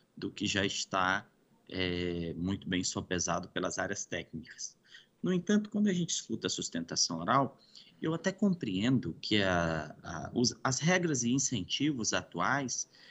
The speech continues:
elas já dão um sinal de troca, o que na, nas, o que naturalmente,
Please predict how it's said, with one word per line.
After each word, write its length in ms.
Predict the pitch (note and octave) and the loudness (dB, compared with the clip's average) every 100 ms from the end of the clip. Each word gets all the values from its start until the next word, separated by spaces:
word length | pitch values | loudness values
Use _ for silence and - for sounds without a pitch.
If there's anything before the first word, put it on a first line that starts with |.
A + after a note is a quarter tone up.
| - | -12
elas 300 | - C#3+ D3+ | -4 -2 -2
já 160 | D#3 E3+ | -2 -2
dão 440 | D#3+ C#3 C#3+ E3 E3+ - | 0 2 0 -2 -8 -6
um 140 | D#3+ | -4
sinal 600 | D#3+ - C#3+ A2+ B2+ D#3+ _ _ _ | -2 -2 0 2 0 -4 _ _ _
de 100 | G#3 | -8
troca, 600 | A3 - G3 F#3 E3+ A#2+ | -8 -2 2 2 0 -6
o 100 | A#2+ | -6
que 140 | C3 F3 | -6 -4
na, 160 | D#3+ | -2
nas, 340 | D3 C#3 - - | 0 0 -2 -4
o 80 | D3 | -8
que 120 | - | -2
naturalmente, 880 | E3+ D#3+ - A2 F#2+ A#2+ D#3+ - - | 0 0 0 0 2 2 0 -2 -6